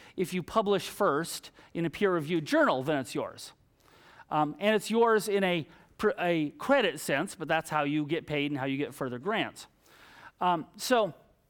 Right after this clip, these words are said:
uh, most cooking things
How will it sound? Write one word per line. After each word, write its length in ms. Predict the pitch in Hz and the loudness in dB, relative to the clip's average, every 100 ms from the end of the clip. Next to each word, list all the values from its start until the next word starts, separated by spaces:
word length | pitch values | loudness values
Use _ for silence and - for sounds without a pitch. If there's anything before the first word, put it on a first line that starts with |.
| _ _ _ - _ _ _ _ - | _ _ _ -20 _ _ _ _ -4
uh, 100 | 208 - - - - | -4 -6 -20 -14 -4
most 440 | 214 320 320 - | 2 2 2 0
cooking 320 | 285 262 226 | -2 -2 -4
things 520 | - 185 151 165 - | -2 -2 0 -2 -8